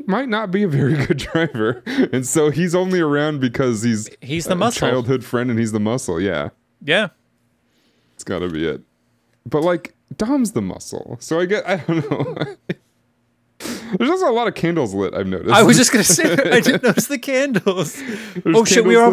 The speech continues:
Speaker 1: lit.
Speaker 2: just busted by the cops. Hold
Speaker 1: Yeah.
Speaker 2: on. Let me set the mood.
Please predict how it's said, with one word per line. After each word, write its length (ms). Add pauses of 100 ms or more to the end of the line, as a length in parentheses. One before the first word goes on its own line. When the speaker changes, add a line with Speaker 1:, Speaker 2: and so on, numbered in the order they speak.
Speaker 1:
lit. 60
Speaker 2:
just 60
busted 260
by 80
the 80
cops. 320
Hold 180
Speaker 1:
Yeah. 80
Speaker 2:
on. 160 (260)
Let 140
me 80
set 220
the 60
mood. 340